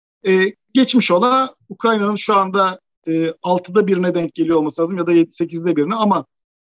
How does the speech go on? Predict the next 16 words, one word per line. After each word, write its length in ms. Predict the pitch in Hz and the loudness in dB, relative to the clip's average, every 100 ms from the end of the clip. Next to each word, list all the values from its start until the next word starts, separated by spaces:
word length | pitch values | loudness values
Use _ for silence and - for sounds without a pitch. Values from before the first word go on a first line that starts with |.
| _ 139 | _ -2
bölgenin 560 | 151 165 165 185 285 | 2 2 4 4 4
tamamını 460 | 247 226 208 185 175 | 4 4 2 2 0
az 160 | 170 | 0
önceki 300 | 175 165 160 | -2 -4 -4
haritada 260 | 175 160 170 | -2 0 0
gösterdiğim 540 | 160 156 165 160 156 | 0 0 0 -2 -2
gibi 140 | 151 143 | -2 -4
ele 220 | 165 170 | -2 0
geçirirse, 460 | 160 - 151 156 180 | -2 -2 -6 -4 0
bir 60 | |
önceki 340 | 202 147 147 151 | 0 0 -4 -4
harita 200 | - 196 | -2 0
daha 120 | 170 | 0
net 200 | 143 - | 0 -6
gösteriyor 400 | 123 - 131 131 | -12 -10 -8 -6
onu, 160 | 202 | -6